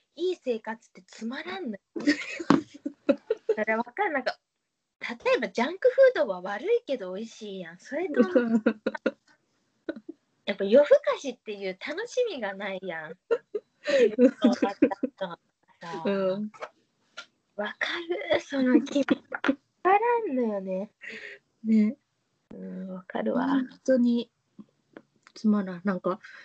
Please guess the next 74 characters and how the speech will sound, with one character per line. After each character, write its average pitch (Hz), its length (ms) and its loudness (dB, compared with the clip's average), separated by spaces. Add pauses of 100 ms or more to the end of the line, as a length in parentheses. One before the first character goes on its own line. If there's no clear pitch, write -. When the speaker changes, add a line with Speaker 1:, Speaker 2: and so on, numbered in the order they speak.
(100)
Speaker 2:
や 202 80 2
っ - 20 -2
ぱ 208 100 2
夜 240 240 8
さ、 208 360 0
仕 233 120 -2
事 226 240 2
終 233 60 4
わ 233 60 2
っ 220 40 -2
て 226 120 -2
さ、 220 220 2
ハ 220 120 2
イ 233 40 6
ボ 240 160 6
ー 247 40 4
ル 220 100 4
飲 208 120 4
み 202 100 2
な 208 140 4
が 196 120 2
ら 196 120 0
ア 208 40 2
ニ 214 120 6
メ 196 120 4
見 190 160 0
よ 185 120 4
う 175 40 -2
と - 80 -16
か 185 80 -10
め 185 100 -12
っ 180 40 -14
ち - 80 -14
ゃ 208 40 -4
楽 269 220 2
し 330 220 0
か 262 100 0
っ - 120 -6
た 202 100 -10
ん 190 100 -4
よ。 185 140 -6 (320)
Speaker 1:
あ 214 420 10 (280)
ー、 240 100 -10
そ 247 80 6
う 254 60 6
い 269 100 2
う 254 40 0
の 240 80 0
い 262 120 -2
い 277 40 0
よ 262 120 4
ね。 240 300 2
Speaker 2:
<laughs> 254 360 4
そ 214 60 0
う 202 40 2
そ 196 120 0 (280)
う。 247 60 6
Speaker 1:
ね。 196 240 6
Speaker 2:
先 196 260 0
週 185 240 2
ぐ 180 120 2
ら - 100 -6
い。 214 100 -12 (160)
先 196 260 2
週 190 240 4
ま 185 160 4
で 170 100 4
の 156 100 -8
私。 160 420 -6 (520)
Speaker 1:
う 208 60 -6
ん。 190 300 -6 (260)
ウ 269 280 2
ケ 240 220 2
る。 214 240 -8